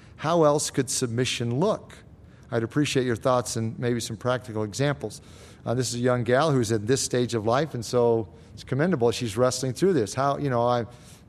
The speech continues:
I live on my own, I'm independent, but if I get married, I know that, you know, things are gonna change, and now I have a husband, and I need to follow his leadership, et cetera.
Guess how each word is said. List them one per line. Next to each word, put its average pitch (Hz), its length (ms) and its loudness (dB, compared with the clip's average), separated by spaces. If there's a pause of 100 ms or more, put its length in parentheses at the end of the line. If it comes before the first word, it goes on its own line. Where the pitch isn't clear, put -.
I 117 60 -4
live 131 240 2
on 127 100 4
my 120 100 2
own, 165 280 4
I'm 127 100 -2
independent, 156 640 -2
but 123 120 2
if 120 140 -4
I 120 80 2
get 123 160 -2
married, 160 420 2
I 120 120 0
know 151 260 2
that, 127 180 0 (220)
you 139 140 -4
know, 123 100 2
things 143 300 0
are 131 40 -2
gonna 120 200 0
change, 175 480 0
and 117 80 -2
now 120 180 2
I 120 120 2
have 113 120 -2
a 110 60 -2
husband, 147 440 0
and 120 80 -2
I 117 120 -2
need 131 180 -2
to 120 80 -8
follow 123 240 0
his 117 160 -4
leadership, 151 400 0
et - 80 -14
cetera. 151 340 0